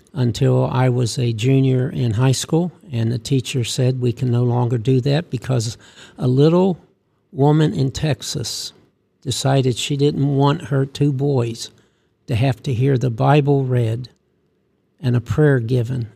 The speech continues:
every day. And so she figured out how to use the laws. And Madalyn Murray O'Hair,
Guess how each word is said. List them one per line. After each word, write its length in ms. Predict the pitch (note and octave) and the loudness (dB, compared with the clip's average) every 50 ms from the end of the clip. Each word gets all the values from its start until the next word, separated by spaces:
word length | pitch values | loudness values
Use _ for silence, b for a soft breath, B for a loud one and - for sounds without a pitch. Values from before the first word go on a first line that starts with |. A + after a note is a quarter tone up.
| _ - | _ -6
every 240 | C3 A#2+ B2 B2+ B2 | -6 -2 -2 -2 -2
day. 420 | B2+ C3+ B2+ A#2+ A#2 - - - _ _ _ _ _ _ _ _ _ _ _ _ _ _ _ _ _ _ _ _ _ _ _ _ _ _ _ _ _ _ _ _ - | -2 -2 -2 -2 -4 -6 -10 -14 _ _ _ _ _ _ _ _ _ _ _ _ _ _ _ _ _ _ _ _ _ _ _ _ _ _ _ _ _ _ _ _ -4
And 160 | - D3 B2+ | -2 -2 0
so 200 | - - D3+ C#3 | 0 0 0 -2
she 220 | A2+ - - E3+ | -2 -2 -2 -4
figured 400 | C#3 - D#3+ D#3 C#3+ D3 C#3 B2 | -2 0 0 0 2 2 0 2
out 320 | C3 C3 C#3 D3+ E3 F3 - _ _ _ _ _ _ _ _ _ _ _ _ _ _ _ _ _ | 0 0 0 0 -2 -4 -8 _ _ _ _ _ _ _ _ _ _ _ _ _ _ _ _ _
how 340 | - - C3+ C3+ C3+ C#3 D3 | -6 -2 0 2 2 2 0
to 220 | C3+ - - - C3+ | -2 -4 -4 -2 -2
use 920 | B2+ B2 B2+ C3+ C#3 C#3+ D3 D3+ D3+ D#3+ E3 C#3+ - - - - - - - | 0 0 2 2 4 4 6 4 4 2 2 -2 -4 -8 -8 -10 -12 -14 -12
the 200 | E3+ C3 C3+ B2+ | -6 -2 -2 0
laws. 800 | C3 C#3+ D#3 D#3+ C#3+ A#2 A2+ - C#3 - - - - - - _ _ _ _ _ _ _ _ _ _ _ _ _ _ _ _ _ _ _ _ _ _ _ _ _ _ _ _ _ _ _ _ _ _ _ _ _ _ _ _ | 0 2 0 0 0 0 -2 -2 -4 -6 -8 -10 -14 -14 -16 _ _ _ _ _ _ _ _ _ _ _ _ _ _ _ _ _ _ _ _ _ _ _ _ _ _ _ _ _ _ _ _ _ _ _ _ _ _ _ _
And 340 | E3 B2+ A#2+ A#2 A#2 B2 B2+ | -6 -2 0 0 0 0 2
Madalyn 420 | B2+ C3 C3+ C#3 D3+ D3 C#3 C3+ C3+ | 2 2 2 2 2 2 2 2 2
Murray 440 | C3+ C#3 C#3+ D3 D3 C#3+ C#3+ C3+ C3+ | 2 2 2 2 4 4 4 4 2
O'Hair, 600 | C3 C#3 B2+ A2 C#3 D#3+ D3 C3+ B2 B2 C3 | 2 2 2 2 0 0 0 -2 -4 -6 -8